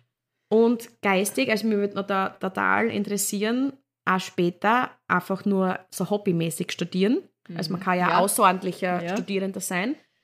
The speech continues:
Speaker 1: Das würde mir auch total gefallen, was du
Speaker 2: Mhm.
Speaker 1: einfach keine Prüfungen machst, aber die Vorlesungen mitmachst, was dir
Speaker 2: So,
Speaker 1: halt
Speaker 2: sag
Speaker 1: folgt.
Speaker 2: ich auch immer, wenn ich Millionär wär, dann würde ich, würde ich was, würde ich studieren, was
Speaker 1: Ja.
Speaker 2: ich mir dann leisten kann, das,
Speaker 1: Ja.
Speaker 2: weil's mich interessiert.
Speaker 1: Ja.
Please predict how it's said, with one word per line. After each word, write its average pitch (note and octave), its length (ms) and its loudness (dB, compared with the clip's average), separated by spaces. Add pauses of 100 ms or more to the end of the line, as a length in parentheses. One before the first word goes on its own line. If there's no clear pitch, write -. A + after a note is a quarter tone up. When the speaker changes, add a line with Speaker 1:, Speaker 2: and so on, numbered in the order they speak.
(140)
Speaker 1:
Das - 160 -2
würde F#3+ 160 0
mir F#3+ 120 2
auch F3+ 40 0
total F#3 320 0
gefallen, G#3+ 420 2
was F#3 100 2
du F3 60 -2
Speaker 2:
Mhm. F3+ 60 -2
Speaker 1:
einfach G3+ 160 -6
keine F3+ 200 -2
Prüfungen G3+ 380 -2
machst, G#3 300 2
aber F3 120 0
die F3 120 0
Vorlesungen F#3 560 0
mitmachst, A3 500 -4
was F3+ 180 -4
dir G3 100 2
Speaker 2:
So, F#3+ 40 6
Speaker 1:
halt F#3 220 -2 (100)
Speaker 2:
sag G#3 240 0
Speaker 1:
folgt. G3 160 8
Speaker 2:
ich F#3 60 8
auch G#3 120 8
immer, F#3 220 4
wenn E3+ 140 2
ich F#3 60 2
Millionär F#3 600 2
wär, A3+ 360 2
dann G#3 160 0
würde G3+ 180 2
ich, G#3 140 0
würde G3+ 420 0
ich F#3 60 -6
was, G3 320 -6
würde G3+ 200 -2
ich G3 160 -6
studieren, A3+ 500 0 (200)
was G3 280 -4
Speaker 1:
Ja. G3 100 6
Speaker 2:
ich G#3+ 100 8
mir - 20 -4
dann G#3+ 160 2
leisten F#3+ 500 0
kann, B3+ 220 0
das, C#4 140 0
Speaker 1:
Ja. G#3+ 180 6
Speaker 2:
weil's G#3 220 0
mich A3 100 0
interessiert. G#3 540 -2 (120)
Speaker 1:
Ja. G#3 240 6